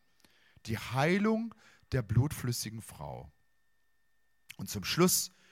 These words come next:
in der Geschichte heißt es, er aber sprach zu ihr, meine Tochter, mein Kind. Da hat sich was verändert. Da ist ein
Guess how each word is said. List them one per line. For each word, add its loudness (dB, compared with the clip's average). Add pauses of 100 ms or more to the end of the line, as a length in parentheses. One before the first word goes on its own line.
(160)
in -8
der -4
Geschichte -6
heißt -6
es, -4 (560)
er 4
aber -2
sprach -4
zu -10
ihr, -6 (720)
meine -4
Tochter, -6 (1800)
mein -6
Kind. -10 (1900)
Da -2
hat -6
sich -8
was -6
verändert. -8 (720)
Da -6
ist -8
ein -8